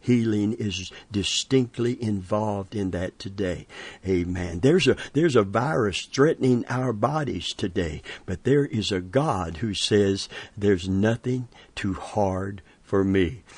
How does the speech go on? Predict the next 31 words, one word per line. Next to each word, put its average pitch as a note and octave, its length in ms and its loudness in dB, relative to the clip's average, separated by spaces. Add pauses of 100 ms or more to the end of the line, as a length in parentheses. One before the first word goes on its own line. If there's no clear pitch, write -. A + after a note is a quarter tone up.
(160)
You A2+ 140 6
know, F#2+ 60 4
Jeremiah G2+ 680 4
said G#2+ 280 4
it F#2+ 160 -4
in F#2 100 0
the F#2+ 140 0
Old G2 300 2
Covenant. F#2+ 440 0 (240)
Ah, A2 960 0 (240)
it C3 180 4
begins A#2 540 6
with, G#2+ 260 2 (160)
he's D#3+ 260 0
just A#2 300 2
in F#2+ 300 2
awe A#2+ 640 0 (280)
of A2+ 200 -4
the G#2 120 -2
greatness C3+ 800 2 (100)
and F2+ 200 -2
the D#2+ 140 -4 (120)
goodness A2+ 520 2
of G2+ 200 -4
God. E2 500 0 (260)
And A#2 180 4
he A#2 180 4
says, - 400 0
"Ah, A2+ 880 4
Lord F#2+ 520 6 (240)
God, B2+ 500 -2